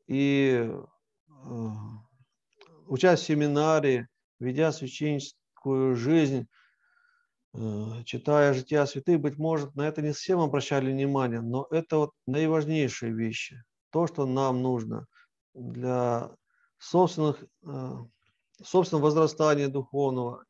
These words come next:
оч-, очищения, освящения, и для того, чтобы мы были более опытными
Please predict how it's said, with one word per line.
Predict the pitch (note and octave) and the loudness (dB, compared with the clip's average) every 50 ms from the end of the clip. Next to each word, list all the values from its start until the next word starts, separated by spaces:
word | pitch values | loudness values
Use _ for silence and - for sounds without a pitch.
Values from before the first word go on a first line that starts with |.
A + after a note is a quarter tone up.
| _ - | _ -14
оч-, | A#2 A#2 - _ _ _ _ | -14 -14 -14 _ _ _ _
очищения, | - A#2 - A2+ A2 - - D3+ E3 E3 D#3 D3 C3+ B2 | -16 -12 -10 -10 -10 -8 -2 0 0 2 2 0 0 -2
освящения, | A#2 - - A#2 A2+ - - D#3+ D#3+ D3 C3+ B2 A#2 - _ _ _ _ _ _ - | -4 -8 -10 -12 -10 -8 -4 -4 -2 -2 -2 -4 -4 -8 _ _ _ _ _ _ -2
и | E3 E3+ | -2 0
для | E3 D3+ | 0 0
того, | C#3 C3+ C3+ C#3+ E3 D#3 | 0 2 4 4 4 2
чтобы | D#3+ D3 C3 B2+ | 2 0 0 0
мы | C3+ C#3+ | 0 0
были | C#3 C#3 C3+ B2+ B2 | 0 0 0 0 0
более | A#2 A#2 C3 C#3 C3+ B2 A#2 | 0 0 0 0 0 0 0
опытными | A#2 C3+ E3 E3 E3 D3 C#3 - C#3+ C#3 C#3 C3+ B2+ | 0 0 0 0 -2 -4 -6 -6 -6 -6 -6 -8 -10